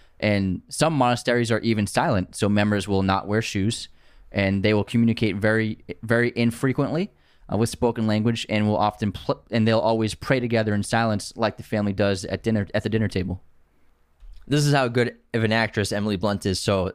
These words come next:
Speaker 2: the bathtub scene when she screams and giving birth, um, that was done by Emily Blunt in one take. And according to Krasinski,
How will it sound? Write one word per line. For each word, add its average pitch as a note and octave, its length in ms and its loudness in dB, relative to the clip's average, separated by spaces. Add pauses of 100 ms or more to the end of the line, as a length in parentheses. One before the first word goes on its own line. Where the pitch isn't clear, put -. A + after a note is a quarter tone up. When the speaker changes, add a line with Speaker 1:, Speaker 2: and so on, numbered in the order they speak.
Speaker 2:
the A2 100 -2
bathtub D#3 540 0
scene E3+ 280 0
when B2+ 120 0
she A2+ 460 0 (340)
screams C#3 460 2
and A#2+ 80 0
giving A#2 300 0
birth, A#2+ 380 0 (600)
um, A2+ 240 0
that B2 140 2
was C3 140 0
done C3 240 2
by B2 200 2
Emily B2+ 280 0
Blunt A#2+ 360 0
in A2+ 280 -2
one C#3 240 2
take. C#3+ 520 -2
And B2 140 2
according E3 600 0
to - 180 -2
Krasinski, A#2+ 760 0